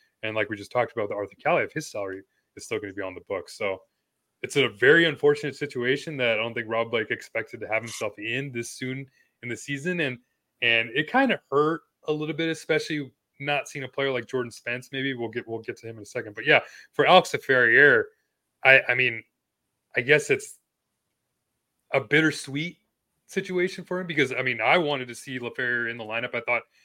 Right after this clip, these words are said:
he deserved a shot. And just based off the suspension and Arvidsson's, uh, injury, he looks like he's getting that shot, or he will be getting that shot against the Avalanche on opening night. But, I mean, I was thinking about that, <laughs> that question too, Joe. I mean,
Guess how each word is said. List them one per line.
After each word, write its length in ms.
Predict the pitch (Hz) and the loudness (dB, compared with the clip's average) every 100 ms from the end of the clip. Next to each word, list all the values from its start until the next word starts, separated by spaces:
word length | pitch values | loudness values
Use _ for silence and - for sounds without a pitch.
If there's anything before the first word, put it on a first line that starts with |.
| _ | _
he 100 | 143 | -8
deserved 460 | 117 104 120 127 127 | -6 -4 -2 -2 -4
a 40 | |
shot. 420 | - 135 147 - _ _ _ | -4 0 0 -2 _ _ _
And 280 | 127 117 110 | -4 -2 -2
just 200 | 127 127 | -4 -4
based 300 | 127 131 - | 0 -2 0
off 220 | 123 117 | -4 -4
the 80 | 110 | -8
suspension 640 | - 117 - 123 120 - 113 | -10 -12 -8 -8 -8 -10 -10
and 100 | 107 | -8
Arvidsson's, 600 | 107 117 110 117 104 98 | -6 -6 -8 -12 -14 -8
uh, 200 | 104 98 110 | -6 -6 -8
injury, 400 | 143 123 110 101 _ _ _ | -8 -6 -6 -6 _ _ _
he 140 | 120 107 117 | -12 -4 0
looks 180 | 131 | 0
like 120 | 127 - | 0 -2
he's 160 | 113 | -6
getting 260 | - 127 127 | -4 -2 -2
that 180 | 113 101 | -4 -6
shot, 200 | 117 101 | -4 -2
or 100 | 104 | 0
he 60 | |
will 180 | 113 170 | 2 2
be 100 | 135 | 2
getting 280 | 113 110 104 | -2 -6 -8
that 160 | 98 92 | -10 -10
shot 300 | 113 101 98 _ _ _ - | -6 -6 -6 _ _ _ -10
against 320 | 107 107 98 | -8 -8 -10
the 80 | 104 | -8
Avalanche 420 | 101 117 107 90 | -6 -4 -6 -10
on 60 | 101 | -10
opening 320 | 104 98 90 | -10 -10 -6
night. 220 | 110 110 95 | -2 -2 -2
But, 160 | 98 98 | -6 -6
I 40 | |
mean, 200 | 110 101 - _ _ _ _ - | -8 -10 -16 _ _ _ _ 8
I 80 | 220 | 10
was 140 | 254 | 10
thinking 160 | 214 185 | 4 4
about 180 | 175 170 | 4 6
that, 200 | 165 143 | 4 2
<laughs> 40 | 131 113 | -4 6
that 260 | 190 - - | 8 8 4
question 380 | 180 170 170 | 4 4 0
too, 400 | 131 208 190 - - - | 0 4 4 2 -8 -2
Joe. 240 | 131 165 | 2 2
I 60 | 180 | 2
mean, 180 | 170 | -4